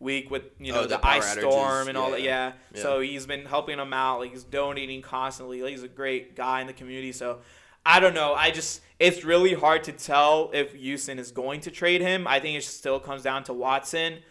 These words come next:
Speaker 1: Um, but I think Houston's just gonna have to really prove themselves 'cause, you know, the owner just really, like, he does not get along with the owner. I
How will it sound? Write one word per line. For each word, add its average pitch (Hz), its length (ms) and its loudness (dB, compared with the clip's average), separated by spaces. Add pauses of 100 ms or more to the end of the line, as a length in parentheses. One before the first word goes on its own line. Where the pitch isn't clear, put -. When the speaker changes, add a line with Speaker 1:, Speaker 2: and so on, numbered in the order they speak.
(320)
Speaker 1:
Um, 131 340 0
but 139 80 2
I 147 80 2
think 147 220 -8
Houston's 147 340 -6
just 127 160 -10
gonna 139 160 -4
have 131 220 0
to 127 100 -8
really 131 280 -4
prove 127 380 -8
themselves 123 600 -8
'cause, 120 280 -12
you 135 80 -14
know, 120 320 -10
the 135 220 -4
owner 156 400 4
just 139 440 -8
really, 127 360 -4
like, 123 180 -8
he 139 220 -10
does 127 180 -6
not 131 220 -2
get 135 60 -2
along 131 260 -2
with 127 100 -10
the - 80 -12
owner. 127 280 -8
I 127 100 -8